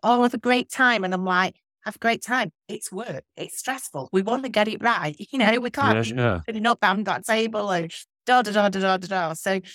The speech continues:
Speaker 1: you're nervous, but you're excited. And then afterwards, and I think this happened because I think last time I was on the podcast, it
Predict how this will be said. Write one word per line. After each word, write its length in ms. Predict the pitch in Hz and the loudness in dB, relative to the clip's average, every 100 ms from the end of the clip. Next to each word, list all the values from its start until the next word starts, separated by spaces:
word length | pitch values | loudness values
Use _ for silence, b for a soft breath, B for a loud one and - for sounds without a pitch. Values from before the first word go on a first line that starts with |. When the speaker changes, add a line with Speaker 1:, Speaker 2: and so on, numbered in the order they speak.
| B - | B -10
Speaker 1:
you're 160 | 190 | -4
nervous, 360 | 208 240 247 226 - | 2 4 4 2 -2
but 120 | - 190 | -10 -4
you're 120 | 190 | -2
excited. 800 | - - 233 233 233 - 160 143 _ _ _ _ _ | -2 -2 0 2 0 -4 -6 -8 _ _ _ _ _
And 140 | - 214 | 2 4
then 120 | 220 | 6
afterwards, 720 | 247 294 - 277 196 170 - - - | 4 2 -6 0 0 0 -8 -6 -2
and 140 | 196 | 0
I 40 | |
think 340 | 196 254 269 - | 0 0 0 0
this 220 | 262 - | -6 0
happened 440 | 247 247 - 247 | 0 0 2 2
because 220 | 214 214 208 | 2 -2 -6
I 60 | |
think 220 | 196 233 - | -2 -2 0
last 200 | 220 - | 0 2
time 200 | 220 208 | 4 4
I 60 | |
was 120 | 196 214 | 4 2
on 120 | 226 | 0
the 60 | |
podcast, 400 | 220 220 - 190 | 0 -2 0 -4
it 80 | - | -4